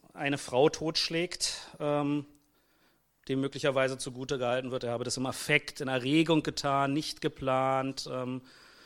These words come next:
möglicherweise ist das nicht mal ein Totschlag, weil er hat das ja schon öfter gemacht und da konnte er nicht damit rechnen, dass dann, dass es dann zum Tod kommt. Niedere Beweggründe werden hier auch m-, oft nicht geltend gemacht. Also da ist so eine, da ist so eine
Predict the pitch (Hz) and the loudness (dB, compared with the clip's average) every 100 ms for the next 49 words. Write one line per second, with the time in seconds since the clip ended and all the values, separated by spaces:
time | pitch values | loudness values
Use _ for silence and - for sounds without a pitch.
0 | - _ 127 151 156 151 135 127 131 139 | -20 _ 0 2 4 6 8 8 8 6
1 | 143 - 135 147 143 151 135 127 143 156 | 2 -2 -2 -2 -2 -2 -2 -4 -4 -4
2 | 156 - 139 135 127 127 127 131 123 135 | -2 0 2 2 0 0 0 -2 -4 -4
3 | 131 135 - 139 139 - 143 131 127 123 | -4 -4 -6 -6 -8 -4 -4 -2 -4 -6
4 | - 127 127 120 139 139 131 127 135 123 | -10 -6 -6 -6 -6 -6 -6 -6 -8 -8
5 | 123 131 143 135 123 - 123 123 - - | -8 -10 -8 -10 -10 -10 -10 -12 -18 -20
6 | - 123 113 - 127 - 123 - 151 - | -12 -8 -8 -4 -6 -4 -8 -4 -4 -2
7 | 143 139 135 - - - - 127 120 123 | -4 -4 -4 -8 -16 -20 -10 -6 -4 -2
8 | 120 123 131 135 131 131 120 120 123 120 | 0 0 0 0 0 0 -2 -2 -4 -4
9 | 123 - - - 120 127 - - _ - | -4 -6 -14 -14 -8 -8 -8 -18 _ 2
10 | 165 - 151 - - 139 160 139 117 120 | 2 2 -8 -6 -2 -2 -2 -8 -10 -10
11 | - 120 123 131 - 147 143 135 135 - | -10 -10 -10 -8 -6 -2 -2 -2 -6 -20
12 | - - _ - 135 160 151 147 139 131 | -20 -20 _ -6 -2 2 2 2 0 -6